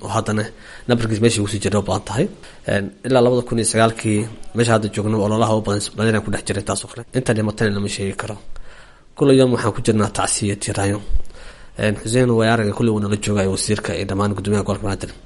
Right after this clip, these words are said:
Sideen u diyaarsan karnaa ama loogu diyaarin karaa jiilka soo socda istaraatiijiyad ama cilmi baaris sax lagu sameeyo in qofka dhalinyarada ah uu u report gareyn karo meel uu ku kalsoon yahay warbixinta uu siin karo?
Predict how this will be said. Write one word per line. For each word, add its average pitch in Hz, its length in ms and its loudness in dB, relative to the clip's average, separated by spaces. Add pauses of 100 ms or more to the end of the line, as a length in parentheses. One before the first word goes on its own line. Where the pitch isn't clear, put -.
(560)
Sideen 123 420 6
u 120 80 4
diyaarsan 113 460 2
karnaa 107 380 -2
ama 101 100 0
loogu 117 240 2
diyaarin 107 360 2
karaa 101 240 -4
jiilka 110 300 2
soo 110 180 0
socda 95 280 -2 (360)
istaraatiijiyad 107 840 -2 (120)
ama 107 200 -4
cilmi 101 220 0
baaris 107 320 2
sax 107 180 0
lagu 107 140 0
sameeyo 101 400 0 (600)
in 123 160 4 (120)
qofka 131 240 4
dhalinyarada 107 480 2
ah 95 140 -2 (560)
uu 113 200 2
u 139 40 4
report 117 380 4
gareyn 110 280 0
karo 104 220 -2 (440)
meel 123 240 4
uu 117 40 2
ku 131 120 -4
kalsoon 113 360 2
yahay 107 160 6
warbixinta 110 400 0
uu 98 40 0
siin 101 220 -2
karo? 107 180 -6